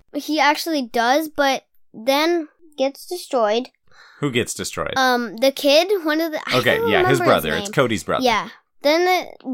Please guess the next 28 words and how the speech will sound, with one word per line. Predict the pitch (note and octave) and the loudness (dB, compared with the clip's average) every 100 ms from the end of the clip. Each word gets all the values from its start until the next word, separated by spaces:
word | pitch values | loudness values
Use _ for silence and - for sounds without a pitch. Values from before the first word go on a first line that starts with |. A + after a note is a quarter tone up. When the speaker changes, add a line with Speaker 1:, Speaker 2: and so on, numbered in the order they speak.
| A#3 | -10
Speaker 1:
the, | C#4+ | -10
his | D4 D#4+ C#4+ | 0 0 0
dad | B3 B3 D4 | 2 4 4
tries | C#4+ E4 D#4+ | 2 2 2
to | C4 | 0
save | B3 - A#3 B3+ E4 - | -4 -2 2 2 2 -2
him, | G4 G4+ - - | 2 2 0 -6
so | - | 0
he | D#4+ B3+ - | 0 0 -4
jumps | - D4+ D4+ F4+ - - | 0 4 4 2 -6 -2
into | C4+ D4 D#4+ | 0 2 2
the | D4 | 2
water | A#3+ G#3+ A3+ B3 D#4 E4 - - _ - - | 2 0 0 0 0 -2 -12 -20 _ -20 -4
and | D4 A#3+ C4+ - _ B3+ | 2 2 0 -6 _ -2
gets | C4 C#4 C#4+ - | 4 4 2 -8
eaten. | B3 A#3+ A3+ F4+ F4+ G4 A4+ - A#3+ | -6 -8 -4 0 2 2 0 -4 -10
Speaker 2:
Yep. | F#3 F3+ E3+ - - - _ | -6 -2 -2 -2 -8 -20 _
Speaker 1:
So | D4 | -2
it's | D4 | 0
only | D4+ D4+ C#4 A#3+ - | -2 -2 -2 -4 -8
Cody | - C#4 D4 D4+ | -2 0 0 0
and | C4+ B3+ | -2 -4
his | A3+ | -6
mom. | A#3+ B3+ C#4+ F4 G#4+ - _ _ _ | -2 0 2 0 -2 -8 _ _ _
Um, | C#4+ C#4 C4+ C4 C4+ | 4 6 6 4 0
so | - - C#4+ C#4 C4+ A#3 - | -4 0 2 2 0 -4 -12
they | B3 D#4+ D#4 | 2 2 2
explode | B3+ - - - C#4+ C4+ C#4 C#4+ F4 F#4+ | 0 0 -4 -6 -4 2 6 8 8 6